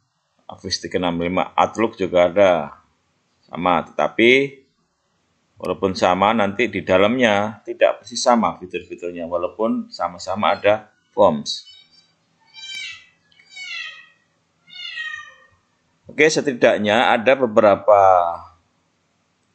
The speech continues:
fasilitas yang ada di Microsoft tiga enam lima, sementara tidak ada di Microsoft biasa.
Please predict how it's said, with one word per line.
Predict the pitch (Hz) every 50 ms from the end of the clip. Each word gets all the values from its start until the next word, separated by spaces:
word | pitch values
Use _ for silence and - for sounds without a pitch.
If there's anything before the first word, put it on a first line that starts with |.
| _ _ _ _ -
fasilitas | - 107 - 101 104 98 98 - 92 92 95 117 135 - - - - - - _ _ _ _ _ _ _ _ _ _ _ _ _ _ _ _ -
yang | 110 107 -
ada | - 107 110 - - 127 131 123
di | 104 110 104
Microsoft | 98 101 101 98 - 104 101 - 107 92 -
tiga | 101 104 101 - 95
enam | 92 90 90
lima, | 87 87 87 85 87 90 95 104 113 120 - 247 - _ _ _ _ _ _ _ _ _ _ _ _ _ _ _ _
sementara | - - 104 104 95 95 101 107 117 -
tidak | 117 107 - 104 90 82 82 -
ada | 104 107 113
di | 117 - - 104 113 120 127 127 123 - _ _ _ _ _ _
Microsoft | - 90 87 95 95 90 - 107 107 101 _
biasa. | _ 87 80 73 73 - - 80 73 69 - -